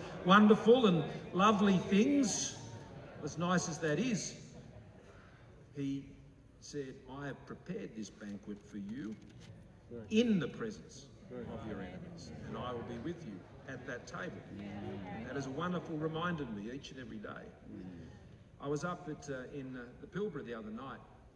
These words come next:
Speaker 1: and, uh, Jenny, many, many years ago, got me this lovely little verse, and she put it in a frame so I'd see it each morning,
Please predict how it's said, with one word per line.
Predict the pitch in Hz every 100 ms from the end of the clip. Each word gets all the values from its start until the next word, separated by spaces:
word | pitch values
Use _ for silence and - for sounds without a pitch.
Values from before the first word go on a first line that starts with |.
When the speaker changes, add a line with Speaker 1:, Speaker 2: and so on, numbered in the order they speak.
| - - -
Speaker 1:
and, | 113 104 101
uh, | 98 95 - - - - - - - -
Jenny, | - 170 160
many, | 135 165 170
many | 151 131
years | 120 135 127
ago, | 110 87 - - -
got | 135 127
me | 123
this | 110 107 - - - - - - - - - - - -
lovely | 175 180 156
little | 147 117
verse, | 208 226 202
and | 214
she | -
put | 151 143
it |
in | 135
a | 110
frame | 104 107 92 80
so | - 104
I'd | 95
see | - 135 120
it | - -
each | - - -
morning, | 247 190